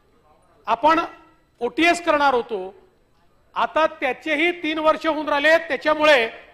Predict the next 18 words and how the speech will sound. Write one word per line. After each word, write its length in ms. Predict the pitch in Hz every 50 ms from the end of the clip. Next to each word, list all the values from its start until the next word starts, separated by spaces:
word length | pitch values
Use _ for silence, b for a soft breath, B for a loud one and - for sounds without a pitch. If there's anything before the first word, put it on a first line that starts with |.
| _ _ _ _ _ _ _ _ _ _ _ _ _ _ -
ओटीएसच्या 760 | 220 202 - - 311 320 330 320 311 320 - - 320 320 330
रेंजच्या 480 | 330 311 269 294 302 294 - 349 349 320
बाहेर 260 | 320 285 277 320 330 320
ते 80 | 349 330
चाललाय, 360 | 320 320 302 294 262 196 - - - - _ _ _ _ _ _ _ _ _ _ _ _ _ -
त्याच्यावर 320 | 277 262 - 302 320 330
नव्याने 540 | 302 277 277 269 294 302 311 311 330 339 359 359 339 - - - - _ _ _ _ _ _ _ _ _ _ 254
पुन्हा 200 | 262 277 320 320
व्याज 340 | 294 294 294 330 330 320 -
चढताय, 480 | 349 311 311 311 311 262 233 214 208 208 - - - - _ _ _ _ _ _ _ _ _ _ _ _ _ _ _ _ -
त्यामुळे 300 | 233 254 285 320 311 320
अध्यक्ष 520 | 330 - - 247 214 202 302 302 302 311
महोदय 380 | 311 302 294 285 285 311 330 330 330 330 -
ते 100 | 294 302
देखील 280 | 311 311 311 330 330
अडचणी 340 | 311 302 302 - 339 330 330
देत 220 | 311 302 277 - 269
आहे. 140 | 202 165